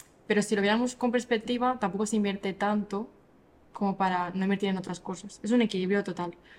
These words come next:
Solo que siento que el espacio es como algo que se nota. En plan, que cuando pasa algo o cuando hay una misión,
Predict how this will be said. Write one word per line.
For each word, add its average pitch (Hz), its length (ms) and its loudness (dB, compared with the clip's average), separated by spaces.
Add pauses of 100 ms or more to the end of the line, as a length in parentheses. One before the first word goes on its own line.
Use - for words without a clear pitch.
Solo 240 220 2
que 247 80 6
siento 240 360 2
que - 100 -6
el 175 60 -4
espacio 233 340 -2
es 214 80 -6
como 214 200 2
algo 220 220 2
que 233 300 -2 (600)
se - 280 0
nota. 185 240 -4 (300)
En 220 120 4
plan, 196 280 4 (140)
que 220 80 -2
cuando 208 200 6
pasa 269 320 4
algo 254 360 4
o - 60 -6
cuando 202 160 4
hay 220 60 6
una 247 80 6
misión, 262 480 2